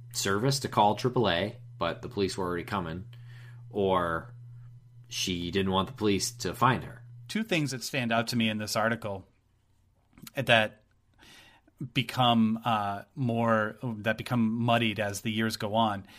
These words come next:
Speaker 2: is whether she was inside the car or outside the car. And in this article, it says, "Atwood said the Saturn lights weren't on. I shined the light in her car. He said, 'Are you okay?' She said she was.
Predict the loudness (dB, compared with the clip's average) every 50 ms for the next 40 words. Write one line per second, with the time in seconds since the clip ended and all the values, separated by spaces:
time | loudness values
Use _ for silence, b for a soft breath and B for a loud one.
0 | B B B B -4 -4 -4 0 -2 0 0 0 -2 0 0 0 0 -2 -4 -4
1 | -2 -2 0 2 2 2 2 0 -2 2 2 4 4 4 4 2 0 0 0 -4
2 | -4 -4 -6 -4 -2 0 0 0 0 0 0 0 0 0 2 2 2 2 2 0
3 | -6 -8 -8 -8 -8 -10 -14 -18 _ _ -10 -8 -6 -4 0 0 0 -2 0 2
4 | 2 2 4 2 0 -2 -2 -4 -6 B B B B B B 0 2 4 4 4
5 | 2 -2 -6 -6 -2 2 4 4 4 4 2 0 2 0 0 -2 -4 -4 -2 0
6 | 0 0 0 -2 -6 -6 -6 -6 -8 -12 -14 -18 b b b b -4 -4 -2 0
7 | 4 6 8 8 8 6 2 2 0 0 0 4 4 4 4 2 -2 -4 -10 -20
8 | -16 -4 -2 0 0 0 -2 -6 -10 -14 -16 _ _ _ _ _ _ -2 0 0
9 | 0 0 0 0 0 0 0 -2 -6 -14 _ _ b b b b b b b b
10 | -2 -2 0 2 2 2 2 2 -2 -8 -16 _ _ _ _ -20 -20 _ _ _
11 | _ _ B B B B 4 4 6 6 6 6 4 2 2 0 -2 -2 -2 -4
12 | -12 -14 -18 -20 _ -20 -20 -20 b b b b b b b b 0 0 0 2
13 | 2 0 0 2 0 0 2 4 4 4 4 0 -6 -8 -10